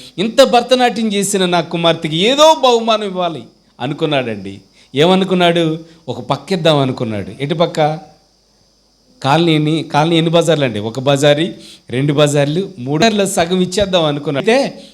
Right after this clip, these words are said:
బిల్డింగ్ ఇద్దాం అనుకున్నాడు. వెండి అడిగితే వెండి, వజ్రాలు అడిగితే వజ్రాలు, నగలు అడిగితే నగలేదు. చూడండి, గమనించండి, ప్రమాణం చేశాడు తన కుమార్తె, "అమ్మా, ఏం కావాలో కోరుకో, సంతోషపెట్టావుగా అందరినీ నా పుట్టినరోజున,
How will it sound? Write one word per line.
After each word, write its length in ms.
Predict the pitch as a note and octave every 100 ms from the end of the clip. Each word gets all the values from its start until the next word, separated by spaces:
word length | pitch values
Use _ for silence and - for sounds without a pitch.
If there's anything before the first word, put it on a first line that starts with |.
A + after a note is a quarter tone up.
| -
బిల్డింగ్ 340 | C3+ D#3 F3+ F3+
ఇద్దాం 260 | D#3 D3+
అనుకున్నాడు. 480 | C#3 B2+ B2 A2 F#2+ - - _
వెండి 340 | A#2+ F3 A3 A#3
అడిగితే 680 | A3+ G#3+ A3+ B3+ C4 C#3+ - - _
వెండి, 480 | B2+ D#3+ F3+ E3+ A2
వజ్రాలు 520 | E3+ F3+ D#3+ B3 B3
అడిగితే 640 | A#3+ A#3+ C4 C#4+ A3 - - -
వజ్రాలు, 480 | D3 D3+ F#3 F3 C#3
నగలు 380 | C3+ F#3+ A#3+ B3+
అడిగితే 680 | B3+ B3+ C4+ C#4+ F3 - - -
నగలేదు. 420 | C#3+ C#3+ C#3+ A#2
చూడండి, 500 | - - - C3+ C3
గమనించండి, 800 | B2 B2 B2+ C3+ - B2 B2 D#3+ - _ -
ప్రమాణం 440 | C3 D3 D3 C#3+ C#3+
చేశాడు 260 | B2 C3 A2
తన 200 | B2+ A#2
కుమార్తె, 460 | B2+ B2 B2 G2
"అమ్మా, 460 | B2+ F3+ A#3+ G3 - - - -
ఏం 260 | G3+ D4 D4
కావాలో 380 | D#4+ D#4+ D#4+
కోరుకో, 800 | D#4+ D4+ D#4+ F4 E4+ D#4+ A3 C3 A2 _ _ _
సంతోషపెట్టావుగా 880 | - B2+ E3+ E3+ - D#3+ D#3 D3 C#3
అందరినీ 340 | C3+ D3 D3+ D#3
నా 140 | C#3+
పుట్టినరోజున, 680 | C3+ - C#3+ C#3 D3 D#3